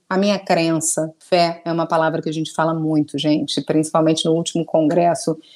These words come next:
é, de psiquiatria, direcionamento de espiritualidade dentro do conceito de saúde mental. Seja fé, bota fé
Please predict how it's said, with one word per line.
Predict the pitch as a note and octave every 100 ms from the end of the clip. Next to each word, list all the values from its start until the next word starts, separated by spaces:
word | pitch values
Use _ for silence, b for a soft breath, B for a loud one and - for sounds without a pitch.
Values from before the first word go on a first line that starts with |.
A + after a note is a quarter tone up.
| B
é, | D#3 D#3+ D3+
de | D#3
psiquiatria, | - F#3 - - - E3+ E3 D#3 b b
direcionamento | E3+ G3+ G3+ G3+ G#3+ F#3+ F3 G3 G3 F3
de |
espiritualidade | - F#3 F3+ F3 E3+ E3 D#3+ E3+ E3 D3+ D#3+ - _ _
dentro | F3+ F#3+ F3+ E3+
do | D#3+
conceito | - E3 - E3 D#3
de |
saúde | - E3+ D#3+ D#3+
mental. | D#3 D3+ D#3 E3 - - _
Seja | A#3+ A#3 G#3+
fé, | - - A3
bota | G3+ A#3+ B3+
fé | B3 - F3 E3